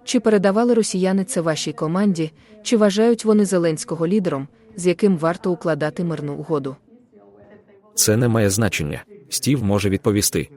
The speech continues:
Speaker 2: але можу і я. Це не має значення. Це все нісенітниця. Усі грають на публіку. Стів, у вас інша думка.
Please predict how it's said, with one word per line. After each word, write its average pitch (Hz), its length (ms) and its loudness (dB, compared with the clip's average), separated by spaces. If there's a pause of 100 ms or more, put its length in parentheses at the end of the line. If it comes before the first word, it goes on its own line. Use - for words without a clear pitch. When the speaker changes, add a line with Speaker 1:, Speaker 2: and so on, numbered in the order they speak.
(100)
Speaker 2:
але 107 240 2
можу 95 380 0
і 95 120 0
я. 71 180 -6 (200)
Це 107 260 2
не 123 140 2
має 110 260 2
значення. 87 640 -2 (380)
Це - 220 2
все 104 280 0
нісенітниця. 101 840 0 (280)
Усі 101 320 0
грають 98 460 0
на 101 120 0
публіку. 98 500 -4 (260)
Стів, 131 360 -2 (220)
у 110 100 4
вас 98 280 2
інша 104 300 0
думка. 104 360 -2